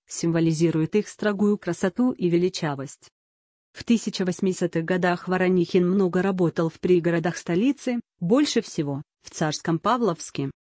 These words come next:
Павловский парк украсился мостами, спроектированными Воронихиным, и построенным по его же проекту поэтичным розовым павильоном. Во дворце, пострадавшем в тысяча восемьсот третьем году от пожара,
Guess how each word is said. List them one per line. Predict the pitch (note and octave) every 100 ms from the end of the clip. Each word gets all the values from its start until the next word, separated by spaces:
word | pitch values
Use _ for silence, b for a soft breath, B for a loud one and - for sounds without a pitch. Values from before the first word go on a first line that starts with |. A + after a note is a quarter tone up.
| _
Павловский | E3 D#3+ F#3+ E3+ - E3
парк | F#3 E3+ -
украсился | F3+ E3+ D#3+ E3+ D#3+ -
мостами, | E3 D#3+ - D#3+ D3 C#3+ - _
спроектированными | - - E3+ E3+ - G#3+ A3+ G3+ F#3 F3
Воронихиным, | E3 D#3+ E3+ E3 D#3 C#3 C3 - _ -
и | G#3+
построенным | G3 - G3 F#3 F3 E3+
по | G3+
его | F#3 F#3 F3
же | F3+
проекту | - G#3 F#3+ D#3 - F#3+
поэтичным | F3+ F3 - F3+ F#3 E3+
розовым | E3+ E3 D3+ C#3+ D3+
павильоном. | D#3+ D#3 D#3+ D3+ C#3+ C3 C3 - _ _ -
Во | F3 F3+
дворце, | F3 F3+ - - C4 C#4+ - -
пострадавшем | F#3+ - G3 F#3 D#3 - E3+ E3
в |
тысяча | - - C4+ - A3
восемьсот | G#3 G#3 G3 G3+ G3
третьем | - F3+ - D#3+ D3+
году | D#3+ D#3+ A#3+ C4 -
от | G3
пожара, | F#3+ F3+ E3+ D#3 C3